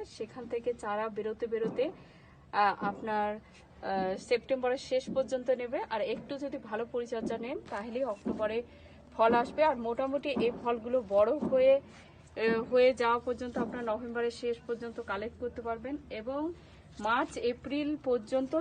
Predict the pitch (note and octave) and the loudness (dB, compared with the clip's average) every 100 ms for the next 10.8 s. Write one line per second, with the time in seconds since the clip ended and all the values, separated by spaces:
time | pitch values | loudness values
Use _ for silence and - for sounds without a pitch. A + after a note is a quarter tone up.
0 | D#4 A#3 B3 B3 A#3+ A3+ D#4 E4 A3+ G#3+ | 0 -2 0 2 2 4 2 4 2 -2
1 | - G#3+ G#3 F#3+ F#3 G3+ B3 C4+ C4 C4 | -4 -6 -6 -4 -4 -2 -2 -2 -2 -4
2 | C4+ - - - - G3 G#3+ - B3 C4 | -6 -10 -20 -20 -8 -2 -2 2 2 2
3 | D4 D#4 C4+ B3 A#3 A#3+ B3+ B3+ G#3+ G#3+ | -2 -2 0 2 2 0 -2 -2 -2 -4
4 | - - C#4+ C4+ C#4 - C4 C4 B3+ A#3 | -6 -14 -12 -4 -6 -4 -4 0 0 0
5 | A3+ B3+ C4+ C#4 C#4+ D4+ C#4 C#4+ - D#4 | -2 -4 -4 -4 -2 0 0 -2 -4 -6
6 | D#4 D#4+ D4+ C#4 B3+ - A#3+ A#3+ C#4+ C#4 | -2 0 0 0 -2 0 -2 0 -4 0
7 | G3+ G#3 G#3+ A#3 A#3 - - - - B3+ | 0 0 -2 -2 -6 -20 -20 -4 2 2
8 | C4+ D4+ - B3 A#3+ A#3+ A#3+ A#3 C#4+ E4+ | 2 -6 -2 -2 -2 -4 -4 -4 -4 -6
9 | F4+ - A#3 A#3 B3 B3 C#4 A3+ A3 G#3+ | -8 -4 -2 0 -2 -4 -8 -4 -4 -4
10 | G#3+ G#3+ A3+ A3 - A3 G#3 G#3 | -6 -8 -6 -8 -6 -8 -6 -6